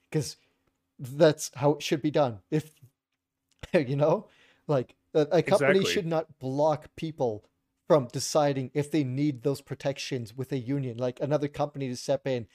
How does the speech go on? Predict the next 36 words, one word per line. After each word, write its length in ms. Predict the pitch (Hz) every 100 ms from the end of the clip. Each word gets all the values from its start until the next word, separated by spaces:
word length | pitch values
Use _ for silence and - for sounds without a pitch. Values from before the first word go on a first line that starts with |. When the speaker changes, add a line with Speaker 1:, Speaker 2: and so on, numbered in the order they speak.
| _
Speaker 1:
to 80 | -
fight 300 | - 143 135
for 100 | -
them. 240 | 113 107 101 _ _ _ _
They 100 | 160
should 260 | 156 165 139
figure 280 | - 151 143
that 180 | 143
out 180 | 139 135 151
on 100 | 131
their 180 | 127
own. 160 | 127 113
If 80 | 127
they 120 | 175
think 340 | 170 175 185
they 80 | -
Speaker 2:
Well 100 | -
Speaker 1:
need 240 | 147 170 -
someone 300 | 185 170 165
to 80 |
fight 300 | 151 165 180
for 100 | -
them, 300 | 185 208 208 - _ _ -
you 100 | 160
know, 340 | 147 147 160 - _
and 220 | 170 156 147
to 120 | 147
get 260 | 156 156
their 120 | - 151
proper 360 | - 160 156
rights 400 | 127 139 156 -
and 260 | 160 123 113
wages 400 | 127 143 143 147
and 120 | 120 117
yada 180 | 127
yada, 380 | 131 135 180 240